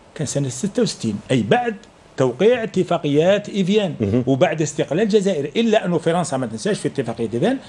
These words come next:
Speaker 1: احتفظت ببعض القواعد العسكرية كما المرسى الكبير،
Speaker 2: مهم.
Speaker 1: كما، آه، بعض ال-، القواعد في الجزائر، بما فيها هذه المواقع تاع التفجيرات اللي كانت تشوفها سيادة.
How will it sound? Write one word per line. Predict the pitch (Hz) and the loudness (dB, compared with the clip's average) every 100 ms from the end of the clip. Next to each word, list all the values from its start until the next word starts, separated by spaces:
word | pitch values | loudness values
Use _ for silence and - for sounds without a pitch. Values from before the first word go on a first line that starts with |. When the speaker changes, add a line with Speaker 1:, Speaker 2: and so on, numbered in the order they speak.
| - | -16
Speaker 1:
احتفظت | - - 208 220 175 170 | -8 0 2 2 0 -2
ببعض | 156 139 | -2 -2
القواعد | 135 120 117 143 139 | -2 0 2 2 0
العسكرية | 113 110 - 107 170 | -4 -6 -2 0 0
كما | - 120 | 0 -2
المرسى | 123 120 120 | 0 0 -2
الكبير، | 104 113 160 185 | -6 2 2 2
Speaker 2:
مهم. | 92 | 2
Speaker 1:
كما، | 123 120 110 - - 127 | 0 -2 -8 -20 -4 0
آه، | 120 110 | 2 2
بعض | 107 135 135 | 4 2 2
ال-، | 135 127 | 0 0
القواعد | 117 131 135 113 | 0 2 2 2
في | - | -4
الجزائر، | 104 104 131 196 226 - - - | -4 -2 2 0 0 -16 -16 2
بما | 180 190 226 | 4 4 0
فيها | - 143 208 285 - - - | 0 0 0 -2 -12 -14 2
هذه | 190 175 | 2 4
المواقع | 165 165 190 240 | 2 0 0 -4
تاع | 165 151 | -4 -8
التفجيرات | 143 139 120 185 220 - | -4 -6 2 2 2 0
اللي | 143 | -2
كانت | 147 143 | 0 0
تشوفها | - 247 - 220 | -2 -4 0 -2
سيادة. | - 277 214 160 | 2 2 2 -2